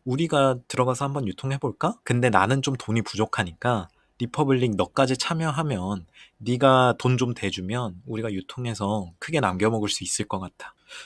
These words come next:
"그래? 우리가 한번 해보자." 이렇게 된 거죠. 결국에 이제 사반 코테차 씨가 조용히 상황을 지켜보다가 이렇게 말하는 겁니다. "너 이 유통사 못 구했지? 본사가 안 한대. 트와이스도 참여했으니까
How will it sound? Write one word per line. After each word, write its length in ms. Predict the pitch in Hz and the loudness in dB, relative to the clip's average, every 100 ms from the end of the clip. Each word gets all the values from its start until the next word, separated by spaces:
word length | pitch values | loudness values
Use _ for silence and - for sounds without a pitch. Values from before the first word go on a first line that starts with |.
| - - | -20 -2
"그래? 320 | 127 208 - _ _ | 2 2 0 _ _
우리가 220 | 135 156 | -2 -2
한번 220 | 156 175 | 0 2
해보자." 460 | 170 208 165 127 110 - | 2 2 0 -2 -4 -4
이렇게 420 | 160 190 - 156 | 0 0 -2 -6
된 160 | 117 85 | -6 -6
거죠. 300 | 85 - - - | -12 -14 -16 0
결국에 720 | 139 131 131 135 131 127 113 | 4 6 6 6 6 4 2
이제 200 | 101 104 | 0 -4
사반 300 | - 160 156 | -2 -2 -2
코테차 400 | 160 156 143 135 | -4 -6 -6 -4
씨가 380 | - 107 127 117 | -6 -4 -2 -2
조용히 420 | - 113 120 120 | 0 2 2 0
상황을 380 | 117 139 131 123 | 0 0 0 0
지켜보다가 580 | - - 104 95 95 110 | -2 -4 -8 -6 -6 -4
이렇게 340 | 101 104 - | -4 -6 -4
말하는 300 | 117 92 90 | -4 -4 -6
겁니다. 380 | 90 - 101 - 117 | -10 -16 -20 -14 0
"너 120 | 113 | 2
이 100 | 107 | 2
유통사 360 | 98 131 123 113 | 0 -2 0 0
못 180 | 92 - | -2 -4
구했지? 600 | 104 - - 143 101 - _ - - - - - | -6 -6 -6 -4 -6 -12 _ -20 -18 -18 -20 -18
본사가 520 | - 120 131 123 107 92 | -6 -2 2 4 4 2
안 100 | 104 | 0
한대. 640 | 110 95 87 95 90 87 - | -2 -4 -4 -4 -8 -12 2
트와이스도 480 | 185 185 185 160 | 4 6 4 2
참여했으니까 1120 | 156 170 175 160 - 156 - 101 101 110 90 | 0 0 0 0 -2 -4 -2 -2 -2 -2 -6